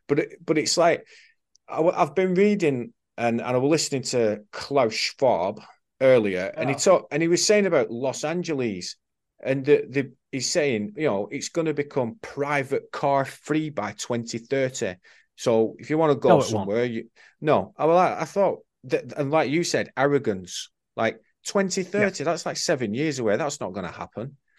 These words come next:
Speaker 2: No, I
Speaker 1: But
Speaker 2: lived in
Speaker 1: in
Speaker 2: Los Angeles for twenty-five years. I can tell you with absolute certainty, there is no infrastructure capable of getting people around except cars in Los Angeles. New York,
Speaker 1: Mm.
Speaker 2: maybe.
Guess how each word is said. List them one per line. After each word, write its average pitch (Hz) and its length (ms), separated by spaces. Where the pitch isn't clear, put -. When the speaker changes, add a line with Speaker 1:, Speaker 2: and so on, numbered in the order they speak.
Speaker 2:
No, 143 160
I 170 100
Speaker 1:
But 214 80
Speaker 2:
lived 202 160
in 196 80
Speaker 1:
in 185 40
Speaker 2:
Los 170 220
Angeles 147 420
for - 180
twenty-five 127 600
years. 98 460
I 151 80
can 160 160
tell 170 200
you 143 440
with 139 260
absolute 156 520
certainty, 113 580
there 175 240
is 190 180
no 190 220
infrastructure 156 880
capable 185 580
of 143 100
getting 175 300
people 160 380
around 135 560
except - 480
cars 143 580
in 151 160
Los 127 280
Angeles. 120 480
New 214 180
York, 262 500
Speaker 1:
Mm. 90 80
Speaker 2:
maybe. 196 340